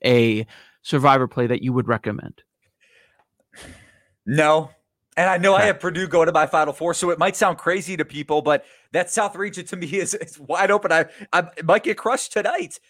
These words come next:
Speaker 2: I, I, I just, I, I'm a little nervous about Purdue's perimeter defense. They can give up their threes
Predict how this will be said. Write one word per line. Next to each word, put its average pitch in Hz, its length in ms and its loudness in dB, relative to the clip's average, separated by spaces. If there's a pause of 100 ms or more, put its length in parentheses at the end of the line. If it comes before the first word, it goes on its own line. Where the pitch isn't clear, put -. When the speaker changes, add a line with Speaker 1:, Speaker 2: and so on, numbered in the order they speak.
(180)
Speaker 2:
I, 156 100 -4 (100)
I, 160 120 -2 (120)
I 185 80 0
just, 202 300 -12
I, 175 280 2 (100)
I'm 160 280 -4 (100)
a 165 80 0
little 202 280 -4
nervous 175 380 -6
about 143 320 2 (400)
Purdue's 156 380 -4
perimeter 139 340 -6
defense. 127 420 -8
They 113 140 -12
can 151 300 -12
give 131 200 -4
up 131 140 -2
their 120 160 -2
threes 107 560 -6